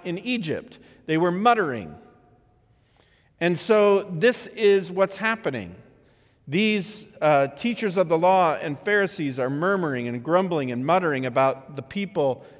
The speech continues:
the company that Jesus is keeping. Now, a little bit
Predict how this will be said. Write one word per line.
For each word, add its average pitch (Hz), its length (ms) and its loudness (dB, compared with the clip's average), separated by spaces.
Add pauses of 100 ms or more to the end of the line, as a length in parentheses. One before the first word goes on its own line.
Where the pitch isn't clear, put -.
(220)
the - 80 -6
company 160 580 -2
that 117 240 -6
Jesus 147 800 -6
is 120 160 -12
keeping. 104 500 -12 (840)
Now, 196 340 2 (100)
a 175 80 0
little 262 220 4
bit 220 360 2